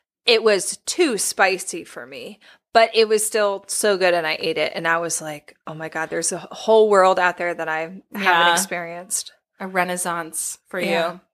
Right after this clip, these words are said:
Speaker 2: you. <clears throat> I mean, I will say, if I were to go back to L A, I'd probably s-, cater every single minute around what restaurants I wanna go to, like I
Speaker 1: Mm-hmm.
Speaker 2: do for all my trips.
Speaker 1: Yeah.
Speaker 2: You know.
Speaker 1: Yeah. <laughs> Nothing
Speaker 2: As
Speaker 1: has
Speaker 2: we do.
Speaker 1: changed. <laughs> Yeah.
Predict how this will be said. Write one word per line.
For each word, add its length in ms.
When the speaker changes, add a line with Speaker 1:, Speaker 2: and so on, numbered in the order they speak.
Speaker 2:
you. 240
<clears throat> 20
I 120
mean, 180
I 120
will 180
say, 340
if 260
I 100
were 80
to 40
go 80
back 200
to 140
L 160
A, 400
I'd 220
probably 460
s-, 160
cater 340
every 260
single 300
minute 320
around 300
what 180
restaurants 480
I 60
wanna 120
go 140
to, 220
like 220
I 40
Speaker 1:
Mm-hmm. 100
Speaker 2:
do 120
for 180
all 320
my 100
trips. 340
Speaker 1:
Yeah. 220
Speaker 2:
You 120
know. 160
Speaker 1:
Yeah. 260
<laughs> 140
Nothing 220
Speaker 2:
As 100
Speaker 1:
has 100
Speaker 2:
we 60
do. 80
Speaker 1:
changed. 360
<laughs> 220
Yeah. 140